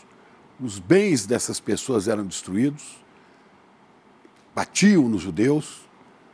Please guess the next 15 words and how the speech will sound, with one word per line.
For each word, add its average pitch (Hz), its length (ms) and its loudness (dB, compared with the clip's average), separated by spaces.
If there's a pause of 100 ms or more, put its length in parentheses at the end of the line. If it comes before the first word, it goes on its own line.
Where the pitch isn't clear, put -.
(960)
Isso 117 200 -4
aconteceu, 117 760 -2 (640)
quebraram 135 600 2
as 95 100 -2
vitrines 135 580 0
de 101 120 -10
todas 143 280 -4
as 110 160 0
lojas, 104 400 0
por 120 240 -2
isso 143 380 0 (880)
passou 117 300 0
a - 20 -6
se - 100 -8
chamar 107 480 0